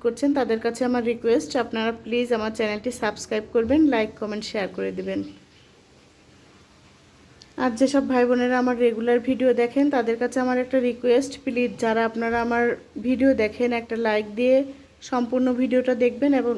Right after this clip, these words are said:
সুন্দর একটি কমেন্ট করবেন। আপনাদের সুন্দর কমেন্ট আমার আগামী দিনের সুন্দর সুন্দর রেসিপি দিতে সহায়তা করবে। আপনাদের কাছ থেকে আমি একটা সুন্দর কমেন্ট আশা করছি। তো মাছ হাতে মেখে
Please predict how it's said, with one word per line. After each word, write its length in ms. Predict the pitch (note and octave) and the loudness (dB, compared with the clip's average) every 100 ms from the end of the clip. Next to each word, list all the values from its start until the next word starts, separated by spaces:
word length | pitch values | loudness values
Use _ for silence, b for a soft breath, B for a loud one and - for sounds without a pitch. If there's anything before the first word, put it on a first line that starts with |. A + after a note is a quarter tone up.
| - | -4
সুন্দর 360 | - C#4+ C#4 B3 | -2 2 4 4
একটি 200 | A3+ A3+ | 0 -4
কমেন্ট 340 | G#3+ G3 F#3+ - | -4 -4 -4 -6
করবেন। 300 | G3 F#3 F#3+ - B B B B | -6 -4 -6 -8 B B B B
আপনাদের 440 | - A3+ A#3+ A#3 B3 | -6 -2 -2 0 -2
সুন্দর 300 | - B3 A#3+ A#3+ A3+ | 0 2 2 2 0
কমেন্ট 380 | G#3+ A3+ D4+ F4 - | -2 2 0 0 -6
আমার 220 | G#3 G#3+ G#3+ | -6 -2 -2
আগামী 260 | G#3 G#3 G#3 | -2 -4 -4
দিনের 340 | G#3 G#3 A#3+ D4 B B B B | -4 0 -2 -2 B B B B
সুন্দর 360 | - D4 C#4+ D4+ C#4+ | 0 4 6 4 2
সুন্দর 240 | D#4 C#4 C#4 | 4 4 4
রেসিপি 400 | B3 A#3+ - C4+ | 2 0 -4 -2
দিতে 240 | B3+ C4+ F4+ | -2 -2 -4
সহায়তা 420 | F4+ A#3 G3+ G3 | -4 -4 -4 -6
করবে। 320 | F#3 F3+ F3+ F3+ - - - - - _ - - - - | -4 -4 -4 -6 -8 -20 -20 -20 -20 _ -20 -20 -16 -8
আপনাদের 460 | A3 A3+ A#3 A#3 | -6 -2 0 0
কাছ 160 | B3 B3 - | 0 -2 0
থেকে 160 | C4+ | 0
আমি 140 | C#4 B3+ | 2 2
একটা 180 | B3 D4+ | 0 -4
সুন্দর 400 | D4 C#4+ C4 C#4 D4+ | 0 2 4 2 2
কমেন্ট 280 | A#3 G#3 G#3 | -2 -2 -2
আশা 220 | F3+ F3+ | -2 -4
করছি। 400 | F#3 F#3 F3+ - G3 - _ b b b b b - | -6 -8 -8 -10 -10 -12 _ b b b b b -2
তো 80 | C#4+ C#4 C#4 C#4 C#4 B B B B3+ | 4 6 6 4 2 B B B -8
মাছ 340 | B3+ B3+ A#3+ - B3+ | -4 -2 -4 -4 -4
হাতে 240 | B3 A#3+ C4+ | -2 -2 0
মেখে 340 | C4 A#3+ C#4 | 0 0 2